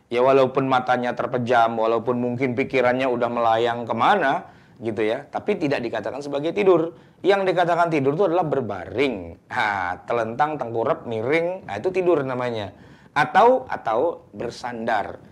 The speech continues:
Jadi dia misalnya su-, eh, duduk di antara dua sujud gitu ya, atau tahiyat akhir lah.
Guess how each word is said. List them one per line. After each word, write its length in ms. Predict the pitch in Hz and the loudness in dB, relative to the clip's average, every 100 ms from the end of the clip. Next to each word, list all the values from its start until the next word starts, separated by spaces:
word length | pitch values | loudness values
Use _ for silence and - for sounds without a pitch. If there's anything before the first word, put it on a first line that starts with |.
| _ _ | _ _
Jadi 240 | - 98 139 | -8 -2 0
dia 560 | 120 123 143 185 - - - | 2 4 4 2 -2 -16 -16
misalnya 400 | 107 107 104 147 | -8 -4 -2 -4
su-, 240 | 147 107 | -4 -4
eh, 400 | 107 110 104 104 | -4 -2 0 -2
duduk 400 | 101 113 135 160 | -2 0 0 0
di 80 | 131 | 0
antara 400 | 110 110 110 110 | -2 0 0 0
dua 240 | 107 107 101 | 0 -4 -4
sujud 400 | 101 110 160 160 | -4 0 0 0
gitu 220 | 113 107 | -4 -2
ya, 240 | 104 135 | 0 -2
atau 240 | - 110 131 | -4 -4 -2
tahiyat 320 | 127 139 139 | 0 0 0
akhir 320 | 127 175 170 | 0 2 2
lah. 240 | 127 101 | 2 -2